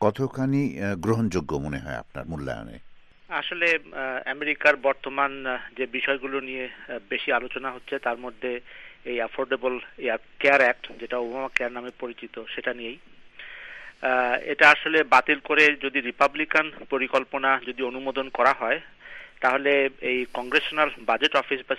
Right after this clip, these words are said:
Speaker 2: সিবিও রিপোর্ট অনুযায়ী, আহ, এক কোটি চল্লিশ লাখের মতো ব্যক্তি তাদের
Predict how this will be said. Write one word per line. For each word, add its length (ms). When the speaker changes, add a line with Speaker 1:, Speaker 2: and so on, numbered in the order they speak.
Speaker 2:
সিবিও 320
রিপোর্ট 360
অনুযায়ী, 380
আহ, 340
এক 220
কোটি 200
চল্লিশ 420
লাখের 220
মতো 200
ব্যক্তি 320
তাদের 320